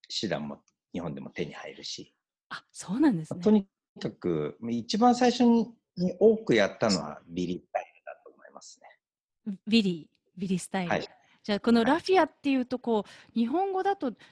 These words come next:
Speaker 2: なんて言うんでしょうね、こう、紐。
Speaker 1: 日本でもラフィアで販売しててですね、あの、例えば、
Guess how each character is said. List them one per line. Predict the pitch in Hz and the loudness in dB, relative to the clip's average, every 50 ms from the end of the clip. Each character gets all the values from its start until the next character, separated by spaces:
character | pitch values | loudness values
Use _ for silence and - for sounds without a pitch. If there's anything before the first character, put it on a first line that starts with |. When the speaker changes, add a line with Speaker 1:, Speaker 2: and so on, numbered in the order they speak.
| _ _ | _ _
Speaker 2:
な | 240 277 | -2 -2
ん | 415 | -2
て | 440 - | -2 0
言 | 403 | 2
う | 311 | 2
ん | |
で | 254 | 2
し | 190 190 | 2 -2
ょ | |
う | 180 | -4
ね、 | 185 196 190 | -4 -6 -6
こ | - 196 185 | -6 -8 -8
う、 | 180 | -6
紐。 | - - - 247 240 262 294 302 311 294 - - _ _ _ _ _ _ _ _ _ _ _ _ _ _ _ _ _ _ _ _ - 156 | -6 -2 0 4 6 6 6 6 4 2 -2 -6 _ _ _ _ _ _ _ _ _ _ _ _ _ _ _ _ _ _ _ _ -2 2
Speaker 1:
日 | 160 | 4
本 | 196 233 220 | 6 6 6
で | 165 | 6
も | 117 104 101 | 4 4 2
ラ | 107 139 | 2 2
フ | 156 151 | 2 2
ィ | 156 110 78 | 2 2 2
ア | 78 | 2
で | 78 76 | -2 -6
販 | - - 98 92 | -6 -4 -2 0
売 | 92 90 85 | 0 -2 -2
し | - | -2
て | - 98 | -4 -4
て | - - 71 | -4 -6 -12
で | - | -14
す | - - - - | -16 -16 -12 -10
ね、 | 85 73 - - _ _ _ _ _ _ _ _ _ _ _ _ _ _ | -10 -10 -12 -14 _ _ _ _ _ _ _ _ _ _ _ _ _ _
あ | - 123 | -4 -2
の、 | 117 113 110 104 104 104 101 95 98 - _ _ _ _ _ _ _ _ _ - 120 110 - | 0 0 2 2 2 2 0 0 -2 -8 _ _ _ _ _ _ _ _ _ -4 -4 -2 2
例 | 143 131 113 | 2 2 2
え | |
ば、 | 92 87 85 78 73 - - - | 2 2 0 0 0 -4 -6 -14